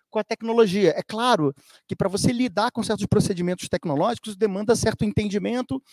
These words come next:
é, da operação e do funcionamento de certos processos.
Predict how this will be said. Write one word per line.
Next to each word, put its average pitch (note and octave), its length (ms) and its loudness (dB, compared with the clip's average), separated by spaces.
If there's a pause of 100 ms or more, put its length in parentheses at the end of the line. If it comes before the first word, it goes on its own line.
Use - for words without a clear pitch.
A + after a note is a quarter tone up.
(380)
é, G3+ 200 0
da A3+ 160 4
operação B3 1040 2
e A3+ 80 -6
do C4+ 140 -4
funcionamento C4 920 -6
de B3+ 100 -12
certos C4 340 -10
processos. - 720 -6